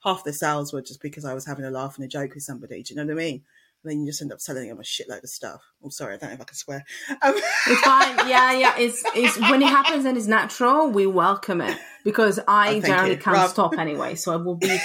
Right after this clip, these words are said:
Speaker 2: hypocritical for me to ask my guests not to whenever it, lo-, it, it rolls out, you know, when it rolls out.
Speaker 1: That was just one. That was literally it. Yeah, good luck. You can't answer that one. But, um, but no, I do. You're right. I think, yeah, you, people shouldn't be afraid of selling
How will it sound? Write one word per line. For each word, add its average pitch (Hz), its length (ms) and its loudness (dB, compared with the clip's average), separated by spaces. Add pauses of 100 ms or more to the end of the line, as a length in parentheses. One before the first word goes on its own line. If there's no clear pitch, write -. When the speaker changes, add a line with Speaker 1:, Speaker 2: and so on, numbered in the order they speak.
(240)
Speaker 2:
hypocritical 262 540 2
for 233 120 2
me 226 200 4
to 214 120 2
ask 202 180 2
my 196 100 2
guests 196 300 2
not 190 340 4
to 185 100 2
whenever 170 400 0
it, 165 80 2
lo-, 165 200 2
it, 202 280 0
it 240 140 4
rolls 254 280 2
out, 180 280 0
you 185 80 -2
know, 196 140 2
when 226 120 4
it 214 120 4
rolls 185 300 0
out. 165 340 -4
Speaker 1:
That 226 60 -4
was 294 140 2
just 370 180 2
one. 185 260 4
That 269 140 4
was - 120 0
literally 208 300 0
it. - 180 -2 (100)
Yeah, - 180 -4
good 180 100 -6
luck. 139 160 -2
You 180 120 -6
can't 143 220 -2
answer - 240 -8
that 101 140 -4
one. 107 140 -10 (260)
But, 254 380 2
um, 233 240 -10
but 277 140 0
no, 277 120 2
I 175 200 2
do. 190 200 0 (180)
You're 175 160 2
right. 143 200 2
I 160 120 0
think, 170 340 -10 (440)
yeah, 131 280 -2 (120)
you, 170 180 -10 (220)
people 202 240 -6
shouldn't 147 240 -6
be 135 80 -6
afraid 139 240 -8
of 139 60 -16
selling 127 340 -12